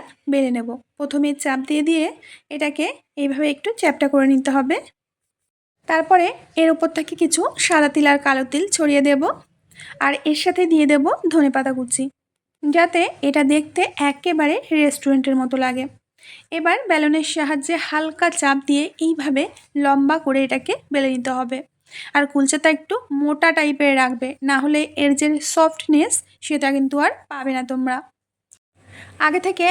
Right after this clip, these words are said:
একটা ফ্রাই প্যান ভালো করে গরম করে নিয়ে তার মধ্যে দিয়ে দেব কিছুটা জল। জলটা যখন এইভাবে ফুটবে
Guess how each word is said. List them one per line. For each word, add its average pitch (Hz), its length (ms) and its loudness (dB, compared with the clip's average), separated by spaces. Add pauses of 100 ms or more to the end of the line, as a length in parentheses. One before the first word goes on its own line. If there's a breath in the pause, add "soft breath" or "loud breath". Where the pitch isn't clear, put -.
একটা 311 220 -2
ফ্রাই 302 340 -4
প্যান 302 220 2
ভালো 277 200 0
করে 277 160 2 (100)
গরম 262 240 2
করে 320 180 0
নিয়ে 320 180 0 (100)
তার 302 140 2
মধ্যে 277 260 0
দিয়ে 277 180 2
দেব 269 160 -2 (160)
কিছুটা 311 340 0 (280)
জল। 262 200 2 (680 loud breath)
জলটা 294 400 4
যখন 370 240 2
এইভাবে 349 260 0 (100)
ফুটবে 294 340 2